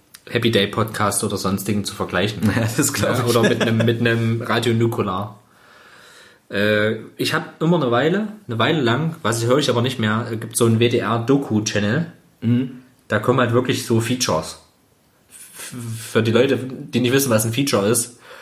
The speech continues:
Speaker 1: das ist eigentlich wie ein Hörspiel. Da erzählt ein Zäh-, Erzähler, ja, und jetzt im nächsten Schritt wird die Aorta vom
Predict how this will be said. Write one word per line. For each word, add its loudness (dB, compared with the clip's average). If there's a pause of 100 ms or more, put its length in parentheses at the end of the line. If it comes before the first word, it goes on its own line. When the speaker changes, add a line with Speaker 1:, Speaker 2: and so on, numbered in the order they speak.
(340)
Speaker 1:
das -4
ist 0
eigentlich 2
wie 2
ein 2
Hörspiel. 2 (160)
Da -4
erzählt 2
ein -2
Zäh-, 2
Erzähler, 0 (480)
ja, 4
und 4
jetzt 0 (440)
im -6
nächsten 0
Schritt -4
wird -4
die 0
Aorta -2
vom -4